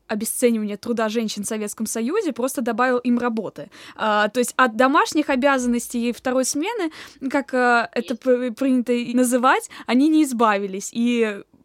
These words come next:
Speaker 1: а, просто очень интересно это исследовать, как это происходило.
Speaker 2: Так и есть. Э, так и есть. Я часто об этом говорю во многих интервью и там в своих колонках, текстах,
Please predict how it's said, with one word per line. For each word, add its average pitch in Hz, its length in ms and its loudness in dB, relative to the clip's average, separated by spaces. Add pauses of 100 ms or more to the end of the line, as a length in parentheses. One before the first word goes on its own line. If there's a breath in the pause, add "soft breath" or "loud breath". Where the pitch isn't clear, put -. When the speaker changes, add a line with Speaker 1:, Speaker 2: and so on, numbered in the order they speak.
Speaker 1:
а, 214 320 2
просто 233 340 -4
очень 240 240 2
интересно 220 880 -2 (280)
это 220 240 -6
исследовать, 208 500 -6
как 196 160 -10
это - 140 -18
происходило. 214 600 -8 (160)
Speaker 2:
Так 196 140 -8 (100)
и 277 60 -12
есть. 190 280 -6 (280)
Э, 185 100 -14
так 196 240 -8
и 220 60 -8
есть. 240 300 -6
Я 226 200 -4
часто 220 380 -8
об 190 100 -10
этом 196 260 -10
говорю 180 360 -10
во 247 100 -8
многих 208 400 -12
интервью 180 480 -10
и 214 160 -6
там 160 180 -18
в 156 60 -20
своих 175 220 -20
колонках, 196 500 -12
текстах, 196 420 -14